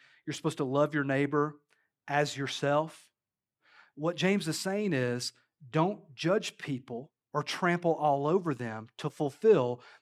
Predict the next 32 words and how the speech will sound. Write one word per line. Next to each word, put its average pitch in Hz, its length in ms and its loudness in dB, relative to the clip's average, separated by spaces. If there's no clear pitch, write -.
your 147 260 -8
own 147 300 -2
desires. 131 1000 -4
We 127 140 -10
unpacked 135 540 -6
desires 123 720 -4
several 139 440 -4
times 120 400 -10
through 120 180 -10
this 113 160 -12
passage, 123 500 -8
last 127 320 -6
week 131 240 -8
in 131 80 -10
particular. 139 640 -6
He's 180 180 0
saying 220 540 4
when 175 200 4
we 165 120 6
do 202 360 4
this, 131 560 0
we 165 220 2
are 190 120 6
saying 156 600 0
God's 175 460 4
law 143 540 2
to 156 100 -10
love 165 240 2
your 170 100 -2
neighbor 156 300 0
as 143 160 -2
yourself 147 360 2